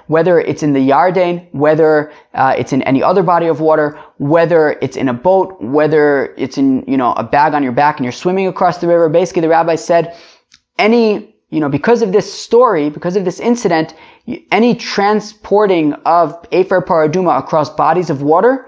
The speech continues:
I don't care what body of water it is, I don't care whether it's in a boat or a jet skis or anything, not allowed. Now, Reb Chanina ben Akiva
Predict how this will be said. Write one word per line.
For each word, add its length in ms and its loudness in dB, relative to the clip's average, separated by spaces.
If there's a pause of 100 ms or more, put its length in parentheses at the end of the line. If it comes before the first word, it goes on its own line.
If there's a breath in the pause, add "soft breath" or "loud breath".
(200 loud breath)
I 60 -2
don't 120 -2
care 120 0
what 220 0
body 220 2
of 120 -2
water 240 2
it 60 2
is, 180 2
I 100 -2
don't 140 -4
care 240 0
whether 340 0
it's 160 -4
in 80 -2
a 40 -2
boat 360 -2
or 220 -2
a 200 -2 (180 loud breath)
jet 220 -2
skis 300 -4
or 60 2
anything, 520 -2 (160)
not 360 0
allowed. 420 -2 (240 loud breath)
Now, 260 0
Reb 120 -2
Chanina 340 -2
ben 140 -2
Akiva 540 -2